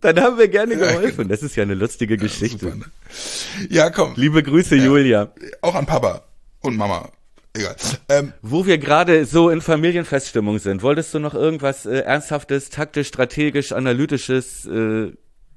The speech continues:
Speaker 1: loswerden zum Spiel?
Speaker 2: Nö, eigentlich nicht. Ich, ich hätte jetzt gesagt, weißt du was? Jetzt haben wir's vollumfänglich abgebunden. La-, lass mei-, lass meine, lass, lass meine Stimme frei.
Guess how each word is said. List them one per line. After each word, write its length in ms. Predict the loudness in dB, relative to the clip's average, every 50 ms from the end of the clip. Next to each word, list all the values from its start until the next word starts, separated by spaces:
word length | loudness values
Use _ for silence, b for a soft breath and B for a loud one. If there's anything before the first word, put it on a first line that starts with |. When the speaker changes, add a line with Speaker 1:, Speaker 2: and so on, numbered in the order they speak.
| _ _ _ _ -20 _ _ -20 _ -20 _ _ -20 -20 _ -2
Speaker 1:
loswerden 500 | 0 0 0 2 2 2 2 2 2 -2
zum 160 | -4 -8 -8
Spiel? 380 | -6 -4 -2 -2 -2 -2 -4 -8 -12 -12
Speaker 2:
Nö, 240 | -8 -6 -4 -4 -4
eigentlich 320 | -6 -6 -6 -6 -6 -4
nicht. 300 | -4 -4 -4 -4 -6 -8
Ich, 200 | -10 -10 -10 -8 -4
ich 160 | -4 -2 -2
hätte 140 | -2 -2 -2
jetzt 180 | -2 -4 -6
gesagt, 300 | -6 -4 -4 -4 -4 -6
weißt 180 | -6 -6 -6 -4
du 60 | -2
was? 380 | -2 -2 0 -2 -4 -6 -10 _ _ -10
Jetzt 160 | -8 -8 -6
haben 100 | -6 -6
wir's 140 | -6 -6 -6
vollumfänglich 580 | -6 -6 -6 -6 -6 -8 -8 -8 -8 -8 -8
abgebunden. 680 | -12 -12 -14 -12 -8 -8 -8 -6 -6 -8 -10 -10 -12 -16 _ _ _ _ _ -10
La-, 200 | -8 -8 -8 -8 -12 -18 -18 -18 -18 -14 -10
lass 240 | -6 -6 -6 -4 -4
mei-, 160 | -6 -6 -6 -6
lass 220 | -6 -6 -4 -4
meine, 280 | -4 -4 -4 -4 -6 -6
lass, 200 | -4 -4 -4 -4
lass 380 | -6 -6 -6 -6 -6 -6 -6 -6
meine 160 | -6 -6 -4 -6
Stimme 240 | -6 -6 -6 -6
frei. 360 | -8 -8 -12 -14 -14 -16 -18